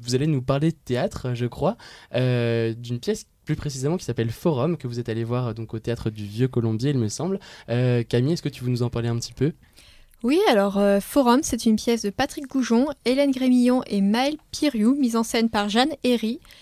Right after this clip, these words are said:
Speaker 2: et qui est, euh, au Théâtre du Vieux Colombier du vingt-deux janvier au premier mars, donc vous avez encore quelques instants. Alors, euh, Forum,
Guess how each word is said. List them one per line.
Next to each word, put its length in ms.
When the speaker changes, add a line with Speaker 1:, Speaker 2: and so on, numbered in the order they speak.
Speaker 2:
et 100
qui 140
est, 180
euh, 300
au 80
Théâtre 540
du 100
Vieux 220
Colombier 640
du 160
vingt-deux 640
janvier 400
au 40
premier 320
mars, 280
donc 120
vous 100
avez 140
encore 260
quelques 300
instants. 340
Alors, 260
euh, 180
Forum, 360